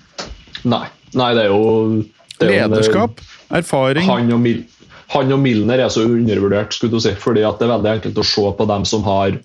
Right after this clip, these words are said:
Speaker 1: fart og fysikk og er gode til å sentre og sånn som det der, men sånne totale midtbanespillere, egentlig, og sånne mentalitetsspillere,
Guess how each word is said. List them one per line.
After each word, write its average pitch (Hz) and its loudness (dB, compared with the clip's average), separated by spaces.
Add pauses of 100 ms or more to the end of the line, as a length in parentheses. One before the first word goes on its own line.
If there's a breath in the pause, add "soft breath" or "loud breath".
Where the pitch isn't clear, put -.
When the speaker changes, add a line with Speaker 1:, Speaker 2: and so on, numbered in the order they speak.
(200 loud breath)
Speaker 1:
fart - -4
og 110 0
fysikk - -2
og 110 2 (220 loud breath)
er 120 2
gode 101 0
til 110 0
å 101 -2
sentre 110 -2
og 104 0
sånn 107 0
som 107 0
det 107 0
der, 107 2
men 123 0
sånne 107 0
totale 104 0
midtbanespillere, 98 -2
egentlig, 110 -2 (100)
og 120 0
sånne 110 -2
mentalitetsspillere, 110 -2